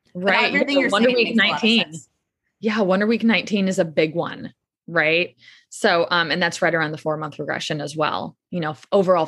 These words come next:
Speaker 2: fussiness, short naps, you know, unwilling to go into the crib, drowsy but awake,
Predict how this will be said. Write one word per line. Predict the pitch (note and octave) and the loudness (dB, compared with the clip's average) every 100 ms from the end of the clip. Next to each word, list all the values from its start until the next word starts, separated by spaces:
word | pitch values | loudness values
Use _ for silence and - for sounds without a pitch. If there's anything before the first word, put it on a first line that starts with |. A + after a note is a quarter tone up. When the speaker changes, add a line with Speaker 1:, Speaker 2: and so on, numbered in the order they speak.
| - | 0
Speaker 2:
fussiness, | G3+ - F#3 E3+ D3 | -2 -2 -2 -2 -2
short | - - D3+ D3+ | -2 0 0 0
naps, | F3+ G3 G3+ G3 F#3+ E3+ - - | -2 0 2 4 2 0 -6 -6
you | F3 | -4
know, | D#3+ - | -2 0
unwilling | G3 G3 F#3+ F#3+ F#3+ | 0 4 4 4 0
to | F3+ | -2
go | D#3 E3 | 0 0
into | D#3+ D3+ | 0 -4
the | D3+ | -4
crib, | - B3+ A3+ | 2 2 2
drowsy | F#3 E3+ D#3 E3 | 2 0 2 0
but | D#3+ | 0
awake, | F#3 B3+ C#4+ B3+ B3 A#3+ A#3 | 0 2 4 4 2 2 -2